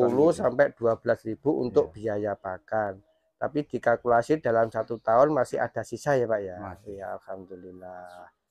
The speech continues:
Speaker 1: Mantap, pokoknya ilmu dan teknisnya ini perlu ditiru, lho, lho. Uh,
Speaker 2: Iya.
Speaker 1: mantap. Seumpama, Pak, ini ndak dikasih hijauan itu gimana, Pak?
Speaker 2: Saya titan.
Speaker 1: Mm-mm.
Speaker 2: Kan saya kalau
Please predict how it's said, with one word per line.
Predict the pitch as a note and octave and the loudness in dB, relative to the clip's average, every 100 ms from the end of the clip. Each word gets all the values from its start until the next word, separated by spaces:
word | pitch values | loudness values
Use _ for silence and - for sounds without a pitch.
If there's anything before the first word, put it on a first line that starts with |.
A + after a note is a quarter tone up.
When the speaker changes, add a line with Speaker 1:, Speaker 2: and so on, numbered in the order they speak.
| _ _ | _ _
Speaker 1:
Mantap, | - G#2+ G2 A#2+ B2 B2 A#2+ A2+ | -10 -8 0 4 6 8 6 4
pokoknya | - G#2 G2+ G2 G#2 | 0 -2 0 -4 -8
ilmu | B2+ B2 A#2+ A#2+ C3 C3 C3 - _ _ _ _ | 0 0 0 4 6 6 4 0 _ _ _ _
dan | C3 C#3 C#3 | 6 6 6
teknisnya | - C3+ - C3+ - C3+ C3 | 4 2 2 -4 -2 0 2
ini | C3 | 0
perlu | C3+ B2 A#2+ A#2+ | -2 -2 -2 -4
ditiru, | A2 - G#2+ G#2 | -6 -6 -4 -4
lho, | F#2+ F#2 | -6 -10
lho. | F#2 F2+ - | -10 -12 -12
Uh, | |
Speaker 2:
Iya. | A2+ B2 A#2+ A2+ G2+ - _ | -4 0 2 0 -4 -12 _
Speaker 1:
mantap. | G2+ F#2 - G2 _ _ | -18 -16 -12 -14 _ _
Seumpama, | D#3+ F3 E3 D#3 D3 D#3 E3 | -2 2 6 8 8 8 6
Pak, | D3 C3+ | 4 2
ini | C#3+ F3+ | 4 4
ndak | D#3 B2+ | 6 4
dikasih | C#3 C#3+ C#3+ D3+ | 4 2 2 0
hijauan | B2 - B2 C3 D3+ | 0 2 8 10 10
itu | D#3+ F#3+ | 8 2
gimana, | F3+ C3 C3 | 2 2 2
Pak? | A#2 - - _ _ | 0 -4 -18 _ _
Speaker 2:
Saya | B2+ C#3+ D#3+ | -4 0 0
titan. | C#3+ A#2+ G2 F#2 G2 A2+ _ | 0 -2 0 -2 -4 -12 _
Speaker 1:
Mm-mm. | - A#2 A#2+ A2 G#2+ | -10 -8 -6 -6 -6
Speaker 2:
Kan | G#2+ B2+ C3 B2 | -6 -4 -4 -4
saya | B2 B2 B2+ B2 | -2 0 0 0
kalau | A#2+ A2+ G#2+ G#2 F#2 | -2 0 0 -2 -6